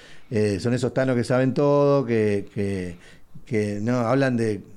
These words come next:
del espacio y saben, y hablan de la tierra y saben, y hablan de,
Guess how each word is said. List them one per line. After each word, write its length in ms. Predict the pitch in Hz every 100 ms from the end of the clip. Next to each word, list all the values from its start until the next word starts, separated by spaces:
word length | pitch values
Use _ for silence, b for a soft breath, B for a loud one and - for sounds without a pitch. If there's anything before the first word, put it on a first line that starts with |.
| -
del 160 | 113 107
espacio 380 | - 151 147
y 60 | 127
saben, 340 | 139 151 170
y 100 | 139
hablan 260 | 120 123 117
de 60 | 107
la 120 | 101
tierra 320 | 127 135 127
y 40 | 101
saben, 400 | 123 143 156 139
y 80 | 113
hablan 280 | 120 120 113
de, 360 | 107 98 90